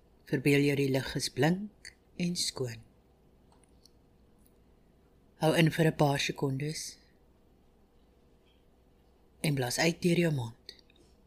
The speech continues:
Kyk hoe verdwyn die dag se bekommernisse in die donkerte in. Neem nog 'n diep asem in.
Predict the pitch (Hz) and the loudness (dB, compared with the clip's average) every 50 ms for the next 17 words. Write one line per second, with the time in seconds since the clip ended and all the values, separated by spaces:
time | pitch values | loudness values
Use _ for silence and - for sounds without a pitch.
0 | _ - _ _ _ - _ _ - _ _ _ _ _ _ _ _ _ _ _ | _ -20 _ _ _ -20 _ _ -20 _ _ _ _ _ _ _ _ _ _ _
1 | _ _ _ - - 180 170 - 170 - - 143 - 156 139 147 160 165 165 170 | _ _ _ 2 4 4 6 4 2 2 2 2 4 4 6 6 6 4 4 2
2 | 170 151 143 147 - - - 156 147 147 - - 151 151 151 147 139 147 143 - | 4 4 4 4 4 0 -2 -2 -2 -4 0 2 2 2 4 2 0 -2 -2 -2
3 | - 151 147 139 135 127 127 120 131 123 131 135 - 156 135 - - 156 139 - | 0 0 2 2 0 0 0 0 0 0 0 0 -2 -2 -4 -4 -2 -2 -2 -2
4 | 110 110 113 - - - - - - _ _ _ _ _ _ _ _ _ - _ | -4 -12 -14 -18 -20 -20 -20 -20 -20 _ _ _ _ _ _ _ _ _ -20 _
5 | _ _ _ _ - _ _ _ _ - _ _ _ _ - _ _ _ _ _ | _ _ _ _ -20 _ _ _ _ -20 _ _ _ _ -20 _ _ _ _ _
6 | _ _ _ _ _ _ - _ _ _ _ _ _ _ _ _ _ _ _ _ | _ _ _ _ _ _ -20 _ _ _ _ _ _ _ _ _ _ _ _ _
7 | _ _ _ _ _ _ _ _ - 151 143 143 139 139 135 135 - - 135 - | _ _ _ _ _ _ _ _ -4 0 2 4 4 4 2 2 2 0 0 0
8 | 151 143 - 139 139 127 - - - 147 - - 160 160 170 190 202 202 190 | 0 -2 0 -2 -2 -2 -2 -2 -4 -4 -2 0 2 2 2 2 0 -4 -10